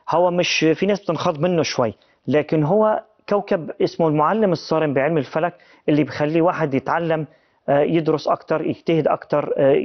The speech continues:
يشيل مسؤولية أكتر، يثابر أكتر، يصبر أكتر حتى يحقق النجاح، يتعب حتى ينا-، يحقق النجاح، لكن ما فيش اعتماد هيكون على حظه، لأن هنا زحل قاعد اللي عم بيحمله الضغط.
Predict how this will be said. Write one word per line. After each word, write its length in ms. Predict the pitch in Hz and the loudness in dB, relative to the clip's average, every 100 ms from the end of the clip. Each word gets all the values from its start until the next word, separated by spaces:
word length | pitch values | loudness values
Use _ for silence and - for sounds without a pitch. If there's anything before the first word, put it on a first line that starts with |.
| 87 - | -2 -2
يشيل 280 | 143 - 208 | -2 0 0
مسؤولية 480 | 196 - 185 160 170 | 0 0 2 4 2
أكتر، 360 | 156 - 156 - | 0 -4 -4 -2
يثابر 760 | 147 120 - 180 233 220 - | -4 -4 -2 0 2 2 0
أكتر، 380 | 185 - 180 175 - _ - | -2 -2 -4 -4 -10 _ -4
يصبر 400 | 180 - 165 160 | -4 -2 -2 -2
أكتر 240 | - - 156 | -4 -4 -4
حتى 300 | - - 147 | -4 -4 -4
يحقق 340 | - 208 196 | -2 -2 0
النجاح، 460 | 147 123 107 101 - _ - - - | 2 0 -2 -8 -10 _ -20 -20 -4
يتعب 400 | - - - 214 - | -2 0 0 -4 -4
حتى 380 | - 165 180 151 | -8 -4 -2 0
ينا-، 180 | 151 170 | 0 -2
يحقق 340 | - - 185 - | -4 -4 0 0
النجاح، 360 | 147 127 123 139 | 0 0 -2 0
لكن 300 | 165 - 180 | -2 0 0
ما 60 | |
فيش 220 | 170 220 | 0 0
اعتماد 340 | 175 143 160 165 | -2 -2 -2 -2
هيكون 300 | - 135 156 | -2 -2 0
على 180 | 120 120 | 0 0
حظه، 380 | - 175 165 220 - _ _ | -2 -4 -2 -6 -6 _ _
لأن 340 | 143 160 156 147 | -2 0 2 2
هنا 320 | 170 170 165 | 2 2 0
زحل 360 | 135 151 160 165 | 0 -2 -2 -2
قاعد 360 | 165 143 147 139 _ _ - | -2 0 -2 -6 _ _ -2
اللي 140 | 135 | 0
عم 140 | 127 120 | 0 0
بيحمله 500 | 123 - 156 160 170 | -2 0 0 0 0
الضغط. 540 | 156 127 151 - - | -2 0 -2 -2 -10